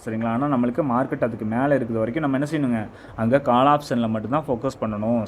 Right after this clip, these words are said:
சரியா? அதுக்கு தான் நான் இதை சொல்றேன். So, எல்லாத்தையுமே நம்ம வந்து கவனிக்கணும், சரிங்களா? நம்மளுக்கு வந்து மிட் பாயிண்ட் விட்டு நம்மளுக்கு மேலே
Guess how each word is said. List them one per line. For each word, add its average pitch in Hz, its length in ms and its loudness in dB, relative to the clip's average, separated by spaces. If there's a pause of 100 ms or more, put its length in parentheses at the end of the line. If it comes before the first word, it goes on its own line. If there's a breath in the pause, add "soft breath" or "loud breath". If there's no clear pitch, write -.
சரியா? 110 240 4 (140)
அதுக்கு 107 240 -2
தான் 127 120 0
நான் 113 100 2
இதை 104 120 -2
சொல்றேன். 123 340 2 (360 loud breath)
So, 156 60 4 (140)
எல்லாத்தையுமே 135 540 4
நம்ம 131 180 0
வந்து 147 220 0
கவனிக்கணும், 117 520 2
சரிங்களா? 110 320 -2
நம்மளுக்கு 107 280 -2
வந்து 151 160 4 (140)
மிட் 117 180 -4
பாயிண்ட் 135 280 4 (120)
விட்டு 156 300 -2
நம்மளுக்கு 120 360 0
மேலே 127 160 4